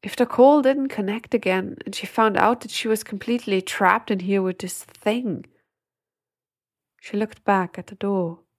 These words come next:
and her gaze fell upon the small grey doll lying on the floor. Its face had changed. The drop of blood she had spilled had settled in the fabric,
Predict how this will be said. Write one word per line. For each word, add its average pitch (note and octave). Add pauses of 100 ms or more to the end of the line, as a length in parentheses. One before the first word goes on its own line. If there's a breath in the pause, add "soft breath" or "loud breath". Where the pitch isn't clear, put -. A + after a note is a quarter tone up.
and -
her F#3+
gaze G3+
fell F3+
upon F3+
the E3+
small F#3+
grey F3+
doll F3+
lying F3
on E3+
the F3
floor. F#3 (1600)
Its -
face -
had D3
changed. E3 (1300)
The -
drop B3+
of A3
blood F#3
she -
had G3
spilled G3
had F#3+
settled -
in F3
the F3+
fabric, -